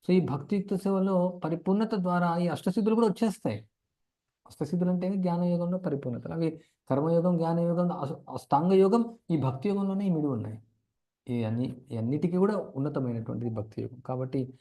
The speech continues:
అష్టసిద్ధులు పెద్దగా లెక్క చేయరు భక్తులు, వాళ్ళు కావాలనుకోరు. అష్టసిద్ధులు తాత్కాలికమైనటువంటి ఈ రోజు ఉంటాయి, తర్వాత పోతాయి. కానీ భగవంతుని యొక్క భక్తి, ప్రేమయుత సేవ కోసమే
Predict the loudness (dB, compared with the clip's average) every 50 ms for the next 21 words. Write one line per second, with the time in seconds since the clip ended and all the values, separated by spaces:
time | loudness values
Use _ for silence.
0 | _ _ _ -8 -8 -8 -6 -6 -6 -4 -2 -2 -2 -2 -4 -4 -4 -4 -2 -2
1 | -4 -4 -4 -4 -6 -6 -6 -6 -6 -6 -6 -8 -8 _ -10 -10 -8 -8 -8 -8
2 | -8 -6 -6 -6 -6 -6 -6 -8 -10 -12 -12 -14 -16 -14 -14 -14 -14 -14 -12 -8
3 | -6 -6 -4 -4 -4 -4 -4 -4 -4 -4 -2 -2 -2 0 0 0 0 0 0 -2
4 | -4 -6 -8 -8 -8 -6 -6 -6 -6 -4 -4 -6 -6 -8 -10 -10 -12 -10 -10 -10
5 | -10 -10 -12 -14 -16 _ _ _ _ _ _ _ _ _ _ _ _ _ _ _
6 | -4 0 2 2 2 2 0 -4 -8 -14 -14 -8 -6 -4 -4 -2 -2 -2 -2 -4
7 | -4 -4 -4 -4 -6 -6 -6 -8 -10 -14 -10 _ -2 -2 -2 -2 -6 -12 -12 -6
8 | -2 -2 -2 -2 -2 -4 -6 -6 -8 -8 -8 -8 -8 -8 -8 -8 -10 -12 -10 -10
9 | -8 -8 -8 -8